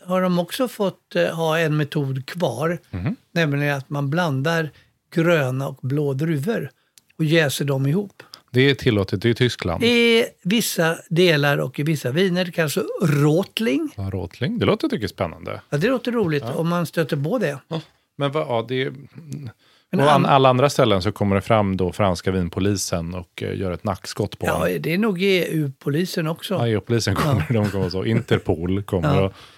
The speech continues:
Speaker 1: Men det är ju roligt, det finns ju ett rött vin som inte får kallas för vin, utan det blir smaksatt vin,
Speaker 2: Ja.
Speaker 1: som består utav i princip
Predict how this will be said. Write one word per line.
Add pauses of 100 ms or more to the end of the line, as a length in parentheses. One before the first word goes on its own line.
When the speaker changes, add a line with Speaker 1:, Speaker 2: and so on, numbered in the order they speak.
(160)
Speaker 1:
Men
det
är
ju
roligt,
det
finns
ju
ett
rött
vin
som
inte
får
kallas
för
vin, (340)
utan
det
blir
smaksatt
vin,
Speaker 2:
Ja.
Speaker 1:
som
består
utav (380)
i
princip